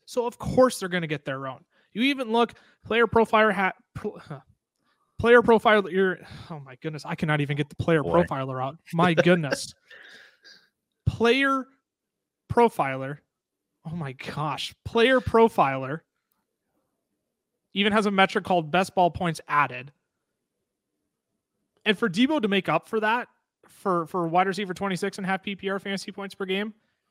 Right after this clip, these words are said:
Speaker 1: to be the wide receiver fifteen, you would have to hope hi-, his best ball points added rank is within the top fifteen. He was wide receiver thirty-four in best ball points added last year. So that takes into account,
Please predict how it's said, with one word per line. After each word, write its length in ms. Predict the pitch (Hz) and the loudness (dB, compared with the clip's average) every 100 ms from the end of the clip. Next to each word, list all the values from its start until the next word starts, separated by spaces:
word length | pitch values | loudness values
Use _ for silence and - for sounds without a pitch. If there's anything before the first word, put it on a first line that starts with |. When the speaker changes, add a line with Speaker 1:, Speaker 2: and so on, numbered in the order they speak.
| _ | _
Speaker 1:
to 60 | - | -2
be 80 | 202 | 0
the 80 | 175 | 4
wide 140 | 180 | 4
receiver 240 | 180 196 | 2 -6
fifteen, 500 | 165 202 - 202 208 | 0 0 0 -2 -4
you 180 | 190 226 | 2 4
would 100 | 285 | 4
have 200 | 240 240 | 2 0
to 100 | 202 | 2
hope 240 | 196 202 - | 4 4 0
hi-, 200 | 165 190 175 | 0 0 0
his 180 | 190 160 | -4 -2
best 200 | 185 - | -2 0
ball 140 | 214 | -2
points 260 | - 226 196 | -2 -4 -2
added 360 | 202 208 202 - _ _ | -2 -2 -8 -20 _ _
rank 400 | 165 185 247 - _ _ _ _ _ _ _ - | -2 0 -2 -8 _ _ _ _ _ _ _ 0
is 260 | 190 160 _ _ - | 0 0 _ _ -12
within 480 | 196 214 202 208 190 | 2 4 4 0 0
the 80 | 185 | 2
top 240 | 190 - | 2 2
fifteen. 480 | 170 - 190 139 - _ _ _ | -2 -2 -4 -6 -8 _ _ _
He 120 | - | 0
was 120 | 214 175 | 2 6
wide 160 | 208 | 4
receiver 260 | 208 208 180 | 4 -2 -2
thirty-four 420 | 196 180 - 170 | -2 -2 0 0
in 60 | 151 | 0
best 180 | 147 | -2
ball 140 | 156 143 | -4 -6
points 240 | 151 139 | -6 -8
added 240 | 135 135 139 | -8 -10 -14
last 300 | 120 - - | -16 -16 -16
year. 160 | 90 _ _ _ _ | -20 _ _ _ _
So 120 | 170 | 0
that 100 | 160 | 2
takes 240 | 202 208 | 0 -2
into 200 | 208 226 | -2 -2
account, 440 | 190 196 196 170 | 0 2 2 0